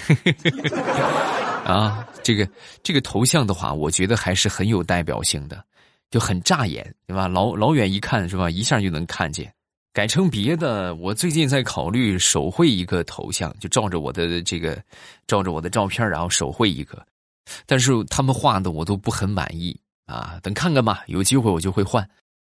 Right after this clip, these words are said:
然后也希望你们两口子永远幸福啊！咱们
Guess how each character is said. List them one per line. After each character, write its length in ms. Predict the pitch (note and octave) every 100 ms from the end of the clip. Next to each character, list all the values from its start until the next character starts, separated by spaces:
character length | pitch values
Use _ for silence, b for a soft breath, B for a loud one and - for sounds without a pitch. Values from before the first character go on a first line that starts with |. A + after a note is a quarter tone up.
| -
然 100 | F#2+
后 140 | A#2 A#2+
也 80 |
希 160 | A2 C#3+
望 140 | A#2+
你 60 | G2
们 120 | F#2
两 160 | F#2 A2
口 240 | - C#2+
子 120 | D2+ F2
永 220 | F2 G#2+
远 180 | D2+ D#2+
幸 240 | - G2
福 260 | - G1+ - _ _
啊！ 260 | - D#2+ F#2+ _ -
咱 120 | G#2+
们 480 | D#3 D#3 C#3+ C3